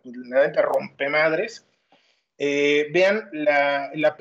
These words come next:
el primer foro, creo que fue el foro, eh, bueno, el primer foro donde ya participó, este, sociedad civil, que fue donde estuvo Rosanetti Barrios.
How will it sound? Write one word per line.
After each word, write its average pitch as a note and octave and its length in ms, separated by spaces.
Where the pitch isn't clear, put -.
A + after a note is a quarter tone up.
el - 140
primer E3 300
foro, F#3+ 320
creo F3+ 160
que F#3 120
fue F3 180
el F3+ 80
foro, D3+ 1040
eh, C#3+ 160
bueno, E3 200
el E3 80
primer E3+ 280
foro G3+ 260
donde D#3+ 240
ya D#3 160
participó, D3+ 920
este, B2+ 320
sociedad C#3+ 440
civil, E3+ 500
que D3 420
fue E3+ 140
donde F3+ 180
estuvo E3 300
Rosanetti D3 540
Barrios. - 580